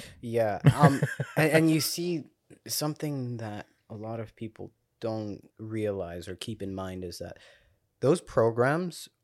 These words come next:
Speaker 1: are not designed for you to know everything.
Speaker 2: No.
Speaker 1: You are going to know what your field or the work that you gravitate towards,
Speaker 2: Yeah, there's
Speaker 1: um,
Speaker 2: so many
Speaker 1: needs,
Speaker 2: things.
Speaker 1: you know?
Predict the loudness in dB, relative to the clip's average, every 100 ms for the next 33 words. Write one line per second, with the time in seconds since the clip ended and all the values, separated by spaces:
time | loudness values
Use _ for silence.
0 | _ -2 0 2 2 0 -2 -4 -2 -2
1 | 0 -2 -4 -8 -8 -8 -8 -8 -8 -8
2 | -10 -10 -12 -12 -14 -18 _ -6 _ 4
3 | 6 6 -2 _ _ _ -10 -4 0 0
4 | -2 -4 0 2 4 4 2 0 -4 -4
5 | -2 -2 -4 -6 -4 -2 -2 0 0 -2
6 | -6 _ _ -12 -10 -2 0 0 -2 -16
7 | _ _ _ -6 0 0 0 -4 -6 -4
8 | -4 -6 -12 -20 _ -2 2 2 2 -2
9 | 0 0 0 -2 -2 -4 -6 -6 -2 0
10 | 0 -6 -8 -10 -10 -8 -4 -4 -6 -8
11 | -16 _ 0 4 4 4 4 2 2 4
12 | 4 4 2 -2 -2 0 2 0 -4 -10
13 | -6 -4 -2 -4